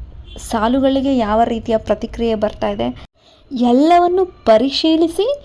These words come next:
ಸಾಧ್ಯವಾದರೆ ನಿಮ್ಮಲ್ಲಿರುವ ತಪ್ಪುಗಳನ್ನು ಫಸ್ಟ್ ಚೇಂಜ್ ಮಾಡಿಕೊಂಡು ಆಮೇಲೆ ನಿಮ್ಮದೇನು ತಪ್ಪಿಲ್ಲ ಅಂದಲ್ಲಿ ನೆಕ್ಸ್ಟ್ ಬೇರೆಯವ್ರದ್ದು ದೂಷಿಸುವುದಕ್ಕಿಂತ ಅವರಿಗೆ ಅರ್ಥ ಮಾಡಿಸುವ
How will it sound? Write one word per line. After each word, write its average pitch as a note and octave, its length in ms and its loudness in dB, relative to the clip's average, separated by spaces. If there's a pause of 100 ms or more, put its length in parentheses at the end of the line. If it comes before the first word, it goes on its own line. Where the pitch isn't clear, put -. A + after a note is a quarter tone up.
(460)
ಸಾಧ್ಯವಾದರೆ D4 720 2
ನಿಮ್ಮಲ್ಲಿರುವ C4 720 2
ತಪ್ಪುಗಳನ್ನು B3+ 680 0
ಫಸ್ಟ್ - 540 -4 (480)
ಚೇಂಜ್ A#3+ 440 2
ಮಾಡಿಕೊಂಡು A#3+ 880 0 (120)
ಆಮೇಲೆ F#4 960 0 (220)
ನಿಮ್ಮದೇನು C4+ 640 4
ತಪ್ಪಿಲ್ಲ D4 680 0 (380)
ಅಂದಲ್ಲಿ C#4 480 2 (1000)
ನೆಕ್ಸ್ಟ್ B3 560 -4
ಬೇರೆಯವ್ರದ್ದು B3 680 2
ದೂಷಿಸುವುದಕ್ಕಿಂತ D4 1080 2
ಅವರಿಗೆ A#3+ 360 2 (520)
ಅರ್ಥ - 320 -2
ಮಾಡಿಸುವ C4 560 2